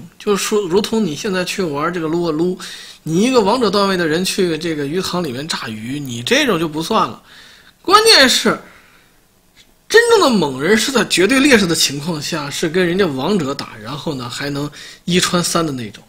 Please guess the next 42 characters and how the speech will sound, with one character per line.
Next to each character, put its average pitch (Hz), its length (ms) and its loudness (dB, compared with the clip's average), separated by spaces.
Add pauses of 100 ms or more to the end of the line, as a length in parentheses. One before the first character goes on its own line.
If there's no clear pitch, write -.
(460)
因 294 120 -6
为 359 80 0
你 349 100 -2
拿 311 160 0
白 294 260 2
起 - 160 -2
来 131 180 -8
说， 175 240 -4 (460)
白 247 180 8
起 247 160 2
真 277 220 -2
正 220 300 -2
第 285 160 0
一 302 80 4
战 233 200 2
成 - 160 -4
名 175 160 -2
的 160 80 -6
是 151 120 -8
什 107 160 -14
么？ 98 180 -14
乙 165 240 -4
缺 311 240 2
之 247 140 2
战 180 240 2
呀。 - 180 -16 (680)
他 - 280 0
对 466 200 4
阵 403 140 6
的 359 80 4
是 302 100 2
名 185 240 0
将 349 200 2
啊， - 260 -4 (480)
当 311 160 2
时 302 80 2
对 294 180 0
阵 269 120 0
的 214 80 0
同 247 240 -6
时 262 180 -2
是 220 260 0